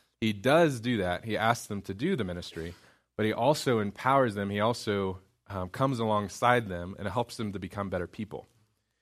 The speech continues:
Um, he helps them become more like Christ. And, um, this is what our church really is wanting to be all about.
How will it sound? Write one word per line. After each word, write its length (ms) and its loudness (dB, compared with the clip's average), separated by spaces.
Um, 540 0
he 100 2
helps 260 4
them 120 0
become 320 0
more 480 2
like 240 0
Christ. 560 -4
And, 360 0
um, 340 2
this 200 2
is 100 2
what 240 4
our 140 2
church 500 -4
really 460 6
is 360 -2
wanting 360 0
to 80 2
be 100 4
all 140 4
about. 320 0